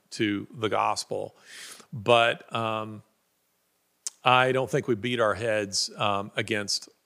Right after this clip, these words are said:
a wall. I don't think that we just chase after people indefinitely.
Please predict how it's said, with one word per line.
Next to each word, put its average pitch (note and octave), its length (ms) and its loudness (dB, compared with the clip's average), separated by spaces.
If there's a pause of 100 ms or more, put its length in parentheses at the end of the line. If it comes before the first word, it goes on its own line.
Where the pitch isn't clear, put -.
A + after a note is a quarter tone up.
a G2+ 60 -2
wall. G2 580 0 (280)
I A2+ 100 4
don't A#2 240 0
think A2+ 320 -4
that - 140 -8
we A2+ 120 0
just G#2 260 -4
chase A#2 320 -2
after G#2+ 420 0 (160)
people G#2 500 -4
indefinitely. G#2 840 -6